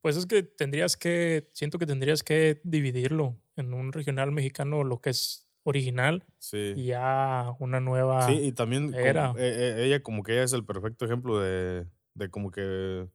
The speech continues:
Speaker 2: pone un, un, una nueva era del, de las mujeres.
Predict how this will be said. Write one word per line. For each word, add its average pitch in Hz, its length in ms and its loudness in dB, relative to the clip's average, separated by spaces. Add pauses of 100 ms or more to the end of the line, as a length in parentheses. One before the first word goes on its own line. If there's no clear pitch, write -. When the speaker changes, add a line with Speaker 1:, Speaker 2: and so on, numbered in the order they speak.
(440)
Speaker 2:
pone 113 220 -2
un, 123 220 -4
un, 120 440 -6 (560)
una 123 240 -4
nueva 120 500 0
era 120 220 0
del, 98 440 -8 (180)
de 107 100 -8
las 98 160 -6
mujeres. 110 480 -8